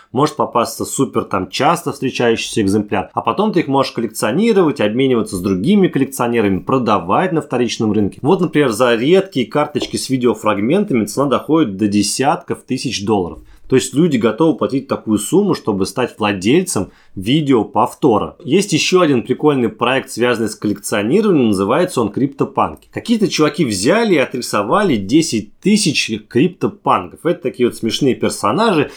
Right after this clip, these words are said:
Есть криптопанки девушки, есть криптопанки парни.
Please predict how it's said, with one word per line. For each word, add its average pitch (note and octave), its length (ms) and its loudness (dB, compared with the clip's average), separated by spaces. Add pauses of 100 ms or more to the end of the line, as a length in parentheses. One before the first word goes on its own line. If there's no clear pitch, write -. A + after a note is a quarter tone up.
(140)
Есть A#2+ 180 -2
криптопанки G#2 640 -2
девушки, E3 540 0
есть A2 140 -2
криптопанки - 720 -4 (140)
парни. E3+ 420 0